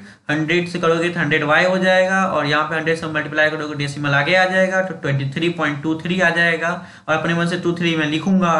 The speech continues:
क्योंकि मुझे भी चार लाना है, ऊपर भी चार है, तो टू थ्री टू थ्री कैंसिल हो गया सब, और ट्वेंटी थ्री में ज़ीरो गया, ट्वेंटी थ्री आ जाएगा, हंड्रेड में y गया, हंड्रेड वाई में y गया नाइंटी नाइन वाई, equal to ट्वेंटी थ्री,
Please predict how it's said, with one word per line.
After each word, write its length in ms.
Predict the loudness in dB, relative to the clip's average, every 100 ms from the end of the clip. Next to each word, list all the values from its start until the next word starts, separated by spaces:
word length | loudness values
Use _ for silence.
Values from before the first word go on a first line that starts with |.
| 0
क्योंकि 180 | -4 -4
मुझे 180 | -2 -2
भी 100 | -2
चार 280 | 0 2
लाना 200 | 2 -2
है, 60 | -4
ऊपर 200 | -4 -4
भी 100 | -4
चार 240 | -2 -4 -4
है, 100 | -8 -12 -20 _ _
तो 80 | -6 -6 -2 -2 -2
टू 220 | -2 -2
थ्री 160 | 0 0
टू 140 | 0
थ्री 140 | -2 -2
कैंसिल 320 | 0 0 0
हो 100 | 0
गया 260 | 2 0 0
सब, 340 | 0 -2 -2 -8 -20 _ _ _ _ _
और 280 | 0 0 0
ट्वेंटी 220 | -2 -4
थ्री 200 | -2 -2
में 140 | 0
ज़ीरो 220 | 0 0 2
गया, 120 | 2
ट्वेंटी 220 | 0 -4 -2
थ्री 200 | -2 2
आ 100 | 2
जाएगा, 380 | 0 -4 -8 -14 -18 _ _ _ -4
हंड्रेड 240 | 0 2
में 100 | 2
y 220 | 4 2
गया, 220 | 2 -2
हंड्रेड 200 | 0 0
वाई 100 | 2 0
में 140 | 0
y 120 | 0
गया 120 | 2
नाइंटी 240 | 0 -2 0
नाइन 200 | 0 2
वाई, 220 | 0 -2 -4 -14 -18 -16 -14
equal 240 | -4 -2
to 120 | -2
ट्वेंटी 240 | -2 -2 -2
थ्री, 280 | -2 -2